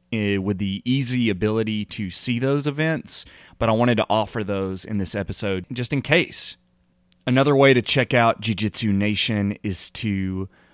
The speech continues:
download their free app, which is available on iTunes App Store as well as Google Play.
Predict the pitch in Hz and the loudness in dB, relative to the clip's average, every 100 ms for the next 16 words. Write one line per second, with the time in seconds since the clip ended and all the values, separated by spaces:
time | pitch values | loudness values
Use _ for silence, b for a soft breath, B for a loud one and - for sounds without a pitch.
0 | b b 110 117 123 120 113 101 95 - | b b 2 2 4 2 2 2 -2 -4
1 | - 147 156 143 - 113 101 - - - | -4 0 0 -2 -2 2 4 2 -6 -10
2 | 110 104 101 101 110 110 104 104 104 - | -8 -6 -6 -2 0 0 0 -2 -2 -4
3 | 98 92 90 92 - 110 131 127 156 143 | -4 -2 -4 -6 -2 2 2 2 -2 0
4 | 135 127 117 - - _ _ - 127 - | 0 -2 -4 -4 -8 _ _ 2 2 2
5 | - - 127 123 120 - 107 95 98 104 | -4 -4 -4 -2 -2 -4 -4 -4 -2 0
6 | 101 95 87 - 101 90 82 - - 95 | 0 -2 -6 -4 -4 -2 -6 -6 -4 -4
7 | 71 - - | -4 -8 -12